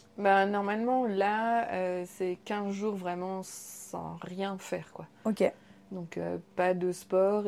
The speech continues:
Speaker 1: Et après, une reprise au sport, euh, à l'envie. Euh, y a des gens aussi qui coupent carrément vraiment un mois, qui font rien pendant un mois.
Speaker 2: Ok.
Speaker 1: Euh, après, là, c'est vrai que pour l'instant, j'ai, j'ai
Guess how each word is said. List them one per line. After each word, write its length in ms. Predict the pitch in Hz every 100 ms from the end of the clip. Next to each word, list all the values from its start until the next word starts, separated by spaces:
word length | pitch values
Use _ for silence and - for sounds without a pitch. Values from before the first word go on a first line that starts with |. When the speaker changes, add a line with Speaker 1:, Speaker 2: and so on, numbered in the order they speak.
| -
Speaker 1:
Et 160 | 180
après, 420 | 170 170 - 208 208
une 140 | 180
reprise 640 | 180 180 - - 202 196
au 60 | 185
sport, 320 | 185 - 196
euh, 260 | 196 175 170 -
à 80 | 170
l'envie. 440 | 170 180 185 202 233 - - - - - - - - 202
Euh, 160 | 180
y 100 | 175
a 40 | 175
des 100 | 185
gens 160 | 214
aussi 220 | 214 - 208
qui 160 | 196
coupent 220 | - 208 -
carrément 340 | 214 202 202
vraiment 340 | 190 190 190 -
un 100 | 226
mois, 300 | 202 185 214
qui 140 | -
font 200 | - 190 180
rien 200 | 190 214
pendant 260 | 214 196 185
un 80 | 185
mois. 260 | 180 180 202 - - - - -
Speaker 2:
Ok. 160 | 226 208 208 - 214
Speaker 1:
Euh, 680 | 180 175 170 170 170 170 175 175
après, 340 | - 170 214 226
là, 100 | 202
c'est 160 | 190 185
vrai 160 | 190 196
que 80 | - - - - -
pour 140 | 208 196
l'instant, 360 | 190 - 233
j'ai, 340 | 208 175 165 165
j'ai 240 | 170 165